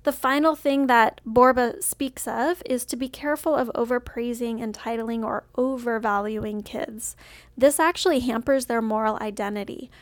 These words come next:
We want to steer away from shaming, of course, of course, right? But it's okay to take that question of, "How do you think that made him feel?" and go a step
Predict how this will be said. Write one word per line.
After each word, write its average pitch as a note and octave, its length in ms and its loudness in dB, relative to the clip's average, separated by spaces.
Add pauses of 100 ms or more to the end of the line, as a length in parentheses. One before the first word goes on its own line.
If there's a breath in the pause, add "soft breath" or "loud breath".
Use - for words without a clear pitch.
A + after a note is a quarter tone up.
(160 soft breath)
We B3+ 120 0
want A#3+ 180 0
to C#4+ 60 0
steer C4+ 280 0
away A3+ 260 2
from G#3+ 220 -8
shaming, B3 540 -4
of A3+ 160 -8
course, A3 500 -10
of - 160 -16
course, A3 480 -10
right? G#3+ 300 -6 (360 loud breath)
But C4 480 4 (140)
it's B3 160 -2
okay D#4 300 6
to F#4 120 2
take C4+ 360 -2
that A#3+ 240 0
question A#3+ 580 -4
of, G#3 300 -6 (440 soft breath)
"How B3 200 2
do B3+ 60 0
you C#4 160 0
think B3+ 340 -6
that A#3+ 180 -4
made A3+ 260 -4
him A#3+ 220 -8
feel?" A3+ 600 -2
and B3 120 -2
go A#3 120 4
a A#3+ 60 4
step - 340 -4